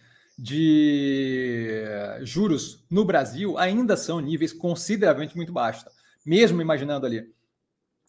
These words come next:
o que se espera pro final do ano de oito e meio, nove por cento de juros, ainda assim é algo que pra histórico brasileiro é, é, é bem controlado, bem contido, tá?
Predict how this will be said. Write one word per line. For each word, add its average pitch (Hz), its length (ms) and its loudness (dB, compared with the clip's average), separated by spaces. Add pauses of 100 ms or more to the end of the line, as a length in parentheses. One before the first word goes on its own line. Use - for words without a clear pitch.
o 131 100 -6
que 147 120 0
se 127 100 -2
espera 156 320 6
pro - 120 -2
final 139 160 0
do 135 100 0
ano 147 180 0
de 120 120 -4
oito 147 220 -2
e 127 40 -6
meio, 151 240 2
nove 139 240 0
por 156 140 -8
cento 135 200 -8
de 202 100 -6
juros, 208 260 -6
ainda 180 420 0
assim 143 360 -8 (320)
é 160 120 2
algo 147 380 2
que 160 100 -8
pra 151 260 2
histórico 165 500 0
brasileiro 143 420 -6
é, 208 240 -8
é, 131 160 -8
é 143 100 -6
bem 165 320 -2
controlado, 147 520 0
bem 147 220 -4
contido, 147 560 -8 (420)
tá? 120 320 -4